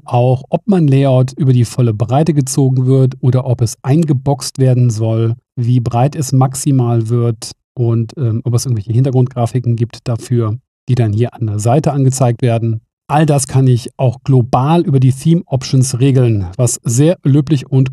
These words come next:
cool ist. Ja, was kann ich allgemein noch zu dem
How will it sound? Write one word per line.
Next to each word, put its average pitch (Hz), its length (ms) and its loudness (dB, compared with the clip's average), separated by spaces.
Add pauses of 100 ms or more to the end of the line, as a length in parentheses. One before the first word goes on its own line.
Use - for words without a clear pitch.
(120)
cool 240 140 0
ist. - 260 -4 (220)
Ja, 170 260 2
was 160 140 0
kann 202 120 0
ich 208 140 -4
allgemein 185 500 0
noch 156 220 0
zu 147 640 0
dem 147 400 0